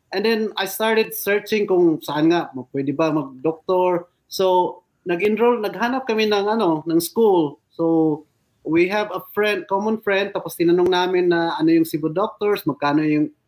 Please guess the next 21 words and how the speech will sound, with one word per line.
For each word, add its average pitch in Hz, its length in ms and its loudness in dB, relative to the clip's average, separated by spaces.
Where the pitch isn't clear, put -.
yung 143 240 -2
fees, 220 560 -2
tapos 156 320 -4
we 151 160 4
went 226 240 2
there. 190 400 -2
As - 160 -10
in, 190 160 2
walang-wala, 196 560 2
di 175 80 0
ba? 165 320 0
So, 190 640 0
yung 202 220 0
opening, 226 680 0
puno 240 240 2
na 247 160 0
yung, 233 160 0
ano, 226 320 -2
puno 220 240 -4
na 220 80 -4
yung, 214 800 0